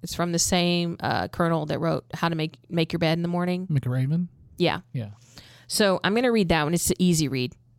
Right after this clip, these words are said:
Speaker 1: I think you would enjoy that one. So maybe that should be something you should read. We could read it together.
Speaker 2: Okay.
Speaker 1: It's easy. It's
Speaker 2: Uh,
Speaker 1: small.
Speaker 2: <clears throat>
Speaker 1: It's small.
Speaker 2: <laughs> The other book that I'm making my way through right now, it's called The Prophet.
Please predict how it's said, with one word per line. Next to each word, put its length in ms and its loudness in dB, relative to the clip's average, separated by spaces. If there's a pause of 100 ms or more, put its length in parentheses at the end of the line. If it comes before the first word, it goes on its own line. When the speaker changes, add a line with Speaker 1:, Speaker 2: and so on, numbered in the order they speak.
(100)
Speaker 1:
I 80 4
think 220 -2
you 80 2
would 100 4
enjoy 300 2
that 140 -2
one. 180 -10
So 220 0
maybe 320 0
that 320 -4
should 240 -4
be 120 -2
something 380 -6
you 80 -8
should 220 -8
read. 260 -10
We 100 -2
could 140 -6
read 160 -4
it 80 -8
together. 420 -8 (140)
Speaker 2:
Okay. 160 -10 (400)
Speaker 1:
It's 220 0
easy. 400 0 (640)
It's 140 4
Speaker 2:
Uh, 40 2
Speaker 1:
small. 560 0 (140)
Speaker 2:
<clears throat> 280 -10
Speaker 1:
It's 120 -4
small. 440 -4
Speaker 2:
<laughs> 60 -4 (1400)
The 100 0
other 380 -2
book 200 -4
that 120 -8
I'm 200 -6
making 240 -8
my 120 -8
way 180 -10
through 180 -12
right 140 -10
now, 180 -10
it's 100 -16
called 220 -10
The 80 -14
Prophet. 520 -12